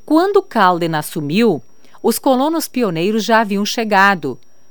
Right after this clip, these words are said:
No dia vinte e nove de novembro de mil oitocentos e cinquenta e sete,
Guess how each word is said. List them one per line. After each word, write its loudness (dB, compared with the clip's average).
No -4
dia -2
vinte -2
e -2
nove 0
de -2
novembro -2
de -2
mil 0
oitocentos -6
e -4
cinquenta -4
e -4
sete, -2